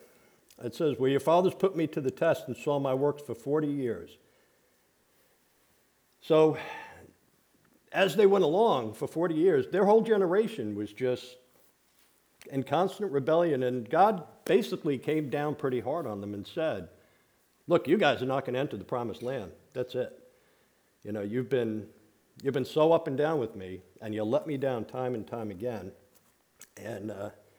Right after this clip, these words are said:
he denied it to them. He denied it. Moses never got there. Aaron never got there. Uh, it was actually a whole generation that never made it there. It was, it was the next generation that got there.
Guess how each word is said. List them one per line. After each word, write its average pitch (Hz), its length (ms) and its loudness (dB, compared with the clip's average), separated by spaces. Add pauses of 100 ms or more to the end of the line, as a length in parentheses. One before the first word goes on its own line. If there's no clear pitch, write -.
(120)
he 160 100 2
denied 175 320 0
it - 140 -8
to 95 60 -12
them. 85 160 -18 (380)
He 113 80 -12
denied 131 300 -10
it. - 80 -12
Moses 127 340 -2
never 123 220 -6
got 120 300 -6
there. 131 180 -6
Aaron 127 260 -2
never 120 160 -6
got 113 300 -8
there. 110 240 -12 (840)
Uh, 107 180 -4 (100)
it 131 60 -6
was 135 160 0
actually 143 300 4
a 120 40 4
whole 156 180 4
generation 143 600 0 (400)
that 107 140 -10
never 117 200 -4
made 110 200 -4
it 104 160 -10
there. 95 160 -14
It - 80 -18
was, 104 320 -16 (440)
it 127 60 -8
was 127 160 0
the 123 120 -4
next 135 260 0
generation 82 560 -12
that 76 140 -20
got - 280 -20
there. - 180 -20